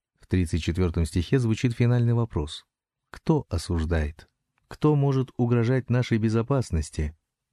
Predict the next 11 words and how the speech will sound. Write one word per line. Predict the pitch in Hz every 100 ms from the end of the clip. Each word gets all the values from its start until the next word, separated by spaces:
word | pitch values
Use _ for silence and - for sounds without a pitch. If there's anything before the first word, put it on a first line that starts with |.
| _ _ _
Кто | - 117
отлучит | 110 92 82 123 160 - 117
нас | 113 117 - -
от | 147 -
любви | 123 95 87 92
Божией?» | 87 82 73 76 78 _ _ _ _
И | 101
дальше | 135 139 123
апостол | 117 120 - 98
показывает, | 107 - 123 117 107
что | - 107